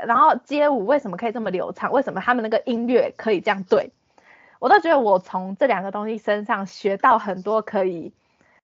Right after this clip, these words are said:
反思或是反省自己在舞蹈上面的一些，就是可能还有哪里可以再补足一下，或是还有哪里可以再增强一下。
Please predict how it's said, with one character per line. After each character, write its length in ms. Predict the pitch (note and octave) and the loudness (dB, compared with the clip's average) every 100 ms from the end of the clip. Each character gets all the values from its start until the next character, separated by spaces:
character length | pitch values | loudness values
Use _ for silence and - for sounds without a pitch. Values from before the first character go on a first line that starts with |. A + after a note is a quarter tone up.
| _ | _
反 280 | - G3 F#3+ | 0 0 0
思 360 | F#3+ - A#3+ B3+ | -8 -8 -4 -2
或 160 | B3+ | -2
是 100 | B3+ | -4
反 280 | B3 F#3 G3+ | 0 0 0
省 260 | G#3 F3+ F#3 | -6 -10 -8
自 140 | A#3+ | -10
己 260 | - - F3+ | -10 -16 -4
在 220 | A3 G3+ | -2 -2
舞 120 | F3 | -2
蹈 160 | F#3 F#3 | -2 -2
上 220 | G#3 F#3+ | -4 -4
面 220 | G3 F#3 | -6 -6
的 140 | A#2+ | -4
一 80 | F3 | -6
些， 480 | F#3 F#3 C3 A#2 G#3 - _ _ _ _ _ _ _ _ _ | -6 -4 -2 -2 -6 -12 _ _ _ _ _ _ _ _ _
就 120 | B3 | -6
是 360 | B3 B3 G#3+ F#3 | 0 2 2 2
可 200 | - G#3 | 0 0
能 180 | G#3 G#3 | 0 2
还 120 | C4+ | 2
有 60 | |
哪 160 | A#3+ G3 | 4 2
里 140 | G3 | 0
可 160 | F#3 G#3 | -2 -2
以 60 | F#3+ | 0
再 100 | A3 | -2
补 360 | - G#3 F#3+ | -4 -6 -4
足 240 | F#3 G3 G3 | 0 0 0
一 80 | G3 | 0
下， 200 | A3 A3+ | 2 2
或 120 | A#3 | 0
是 180 | C4 A3+ | -2 -2
还 180 | G3 | 0
有 80 | G3+ | 0
哪 220 | G3 F3+ | 0 -4
里 180 | F#3 F#3 | -4 -8
可 140 | - G3+ | -6 -6
以 80 | |
再 160 | F3 G3 | -2 -4
增 340 | F#3 G#3 F#3+ | -2 -2 -2
强 300 | G3+ G3+ - | -4 -8 -8
一 60 | G2+ | -10
下。 280 | - - | -8 -8